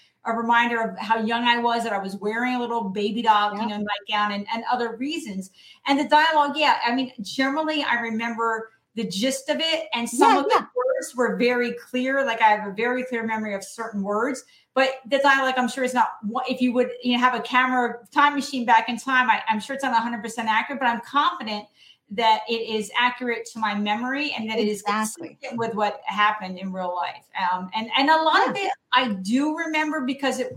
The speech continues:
Speaker 1: you know,
Speaker 2: Me
Speaker 1: the
Speaker 2: too.
Speaker 1: thing is, when you're involved in those intense emotions, your memory is imprinted in a different way than a, than a regular memory, right? You have a, a, a, a stronger memory when you have that strong of an emotional connection to it because something hard is happening.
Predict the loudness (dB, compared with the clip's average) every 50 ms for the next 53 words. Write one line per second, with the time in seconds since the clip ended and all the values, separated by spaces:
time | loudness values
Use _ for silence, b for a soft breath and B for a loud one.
0 | -14 -10 -4 0 0 2 2 2 0 0 0 0 -2 -2 -2 -6 -8 -8 -10 -12
1 | B B B B B B _ 2 2 4 4 2 2 0 0 -2 -2 0 2 4
2 | 4 6 4 4 2 0 -2 0 0 0 -2 -2 -4 -6 -6 -2 0 0 0 0
3 | -2 -4 -4 -2 0 0 -2 -2 -4 -4 -4 -2 -2 0 0 2 2 2 2 0
4 | 0 0 0 0 0 -2 -2 -2 -2 -4 -2 -2 -2 -2 -2 -4 -4 -4 -4 -4
5 | -4 -6 -4 -4 -6 -6 -4 -4 -2 0 0 0 0 -2 -4 -4 -4 -4 -4 -4
6 | -6 -6 -6 -4 -4 -4 -4 -4 -2 0 0 0 -2 -4 -6 -6 -6 -4 -4 -6
7 | -6 -8 -14 -20 -16 _ -4 -4 -4 -4 2 2 2 2 2 -2 -6 -6 B B
8 | B B B B _ 0 2 4 4 2 2 -4 -12 _ 0 0 2 2 2 -2
9 | -4 -4 -6 -6 -6 -6 -8 -2 4 8 10 10 10 8 6 0 -2 0 0 2
10 | 2 2 2 0 0 0 0 0 0 0 0 0 0 2 4 4 4 4 2 2
11 | 0 -2 0 2 2 2 2 0 -2 0 2 2 4 4 4 2 2 0 -2 -6
12 | -8 -8 -6 -8 -6 -4 -4 -4 -4 -4 -6 -6 -6 -4 -2 -2 -2 -2 -2 -6
13 | -6 -6 -6 -8 -6 -6 -8 -8 -8 -10 -12 -12 -12 -4 -2 -2 0 0 -2 -6
14 | -8 -12 -6 _ -2 -2 -2 -4 -6 -12 -20 -20 -20 -20 -20